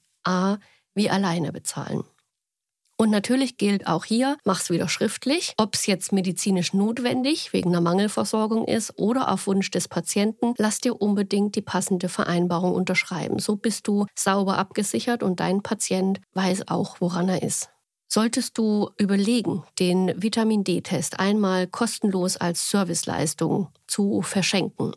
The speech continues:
also zum Beispiel, wenn ein Patient eine sehr große O P mit mehreren tausend oder zehntausend Euro Kosten vor sich hat, dann denk dran,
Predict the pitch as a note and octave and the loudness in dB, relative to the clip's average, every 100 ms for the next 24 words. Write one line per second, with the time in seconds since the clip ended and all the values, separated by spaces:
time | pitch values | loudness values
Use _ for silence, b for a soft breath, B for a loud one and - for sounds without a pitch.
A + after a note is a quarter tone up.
0 | - F#3 F#3 - F#3+ F3+ F#3+ - F#3+ F#3 | -2 -2 -2 -2 0 0 0 -2 -2 0
1 | F#3 - G3+ G#3+ F#3 F3 - D#3+ - G3+ | 0 2 2 2 0 0 -2 -2 0 2
2 | G3+ G3+ - F#3+ - A#3 A3+ - F#3+ F#3+ | 2 0 0 0 2 2 0 0 0 2
3 | F#3+ D3+ - A3 G#3+ G3 F3 F#3+ F#3+ G#3 | 0 0 0 2 4 2 2 2 4 2
4 | G3 F#3+ G3 F#3+ - F3 F#3 F#3 F3 - | 2 0 0 0 0 0 2 2 2 0
5 | D#3+ - G#3 G3 F#3+ F3 F3+ - F#3 F#3 | -2 0 0 2 0 0 0 0 0 -2
6 | - - F#3 - - - E3 - - - | -4 -2 -2 0 -2 -2 -2 -2 -4 -4
7 | D#3 D#3 - - F#3+ G3 G3+ - G3+ A3 | -6 -8 -6 0 2 2 -2 -2 0 0
8 | A3+ A3 A#3 C#4 | -2 0 2 0